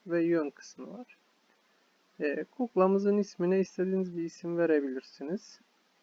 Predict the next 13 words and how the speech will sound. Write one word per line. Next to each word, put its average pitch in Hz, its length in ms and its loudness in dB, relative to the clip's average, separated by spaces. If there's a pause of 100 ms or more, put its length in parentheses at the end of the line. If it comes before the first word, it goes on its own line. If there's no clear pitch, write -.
(580)
Ee, 147 300 2
X 214 260 -8
konumu 214 380 0
ve 208 100 4
Y 202 160 6
konumuna 196 500 0
bakalım. 156 480 -2 (460)
X - 260 -4
konumu, 160 520 -2 (840)
e, 156 60 0 (400)
eklenen 220 580 2
nesnenin 190 760 0
yataydaki, 208 960 0